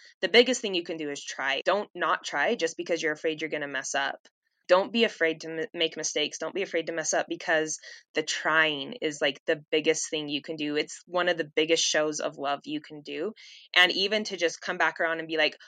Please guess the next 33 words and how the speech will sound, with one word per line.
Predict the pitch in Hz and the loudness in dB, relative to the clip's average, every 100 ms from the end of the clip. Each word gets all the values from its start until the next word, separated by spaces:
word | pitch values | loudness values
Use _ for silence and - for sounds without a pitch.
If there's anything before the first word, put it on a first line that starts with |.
| - - _ _ _ - | -20 -20 _ _ _ 4
"My | 180 175 165 160 | 6 8 6 2
sister, | 208 - | -2 2
I | 214 | 2
mean, | 196 | 2
my | 190 | 2
themster," | 180 170 170 160 143 151 | 2 2 0 -4 -2 4
or | 165 151 151 _ | 6 6 4 _
"she, | - 247 196 | 0 2 4
I | 202 | 4
mean, | 196 196 170 | 4 -2 0
they." | 160 143 - - _ _ _ | 2 2 -2 -10 _ _ _
Like, | 190 175 - | 4 4 4
just | - 196 185 - - - | 4 4 4 0 -4 0
a | 185 | 0
quick | - 226 196 - - - _ _ _ _ _ _ _ _ - | 0 0 0 -2 -12 -16 _ _ _ _ _ _ _ _ 2
catching | 196 196 - 196 | 6 6 4 -2
yourself | 185 180 175 - | -2 2 0 0
and | 170 | -6
moving | 165 165 160 - | -4 -4 -4 -6
on. | 139 143 190 240 - - - - _ - | -6 -4 -4 -8 -14 -20 -20 -20 _ -6
Like, | - - _ _ _ _ | -6 -6 _ _ _ _
we | 175 180 | -6 0
notice | 170 170 160 - | 4 6 6 2
that. | 135 127 - - _ - | -4 -6 -10 -20 _ 2
That | 170 170 | 4 4
is | 180 165 | 2 2
actually | - 151 - - 156 147 | 2 2 -2 -4 -4 -4
huge. | 143 156 143 147 - | -6 -6 -6 -8 -4
Like, | 151 147 151 147 151 | -2 -2 -10 -20 -18
we, | 156 175 170 160 - | -10 -6 -6 -6 -8
we | 170 | -8
see | 170 - 175 190 | -6 -2 4 6
it | 226 | 6